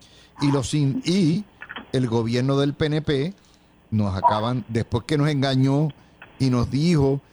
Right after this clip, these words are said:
que no, que no habían, que estaban considerando, de hecho, el gobernador hoy dijo que no va a permitir la privatización de puertos, eh, los cruceros, si hay intereses rusos, pues nos enteramos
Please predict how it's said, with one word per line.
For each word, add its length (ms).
que 140
no, 720
que 120
no 140
habían, 560
que 120
estaban 280
considerando, 580
de 100
hecho, 160
el 60
gobernador 480
hoy 100
dijo 240
que 140
no 120
va 80
a 60
permitir 500
la 160
privatización 840
de 120
puertos, 480
eh, 220
los 180
cruceros, 540
si 180
hay 160
intereses 540
rusos, 420
pues 140
nos 120
enteramos 540